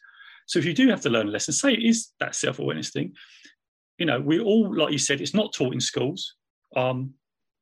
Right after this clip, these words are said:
it should be taught in schools, by the way. I think I'm very strong about that, that actually self, I wasn't self-aware until something massive happened in my life, I myself prescient. And okay, so I've still got a lot to go. I, I, I'm self-aware to a degree,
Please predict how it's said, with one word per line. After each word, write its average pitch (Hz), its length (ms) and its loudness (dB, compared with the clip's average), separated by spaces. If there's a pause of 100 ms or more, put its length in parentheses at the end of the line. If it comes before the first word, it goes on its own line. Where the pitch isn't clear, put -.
(120)
it 175 80 2
should 226 220 2
be 160 100 0
taught 143 220 0
in 127 60 -2
schools, 135 340 0
by 127 160 0
the 123 80 2
way. 156 200 2 (280)
I 139 100 -4
think 139 220 -4
I'm 147 260 -4
very 147 180 2
strong 143 240 -2
about - 220 -4
that, 139 160 -2
that 139 120 0
actually 147 280 -4
self, 139 280 -2
I 165 80 4
wasn't 147 260 2
self-aware 135 320 0
until 131 220 -2
something - 240 -4
massive 139 280 -2
happened - 280 -4
in 120 60 -2
my 113 140 0
life, 156 240 0
I 123 60 0
myself 120 320 -4
prescient. 151 380 -4 (1160)
And 170 100 2
okay, 170 180 2
so - 80 -2
I've - 60 -2
still 185 120 2
got 175 140 2
a 175 40 6
lot 185 160 2
to 147 80 2
go. 180 280 4 (300)
I, - 40 2
I, 175 260 0 (120)
I'm 156 240 -2
self-aware 156 360 2
to 143 120 -2
a - 20 2
degree, 151 540 -2